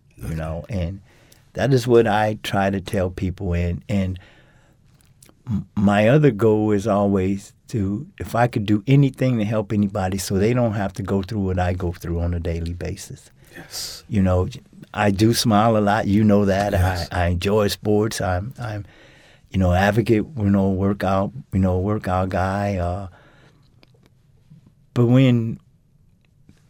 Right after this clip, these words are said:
Speaker 1: every June tenth and eleventh and Father's Day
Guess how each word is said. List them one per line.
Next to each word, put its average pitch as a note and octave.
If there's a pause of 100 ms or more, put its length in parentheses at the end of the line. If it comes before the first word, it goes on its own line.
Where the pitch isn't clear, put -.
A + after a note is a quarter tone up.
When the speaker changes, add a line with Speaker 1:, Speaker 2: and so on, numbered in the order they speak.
(240)
Speaker 1:
every D3
June B2 (160)
tenth A#2+
and G2+
eleventh G2+ (1500)
and F#2+
Father's G#2
Day A2+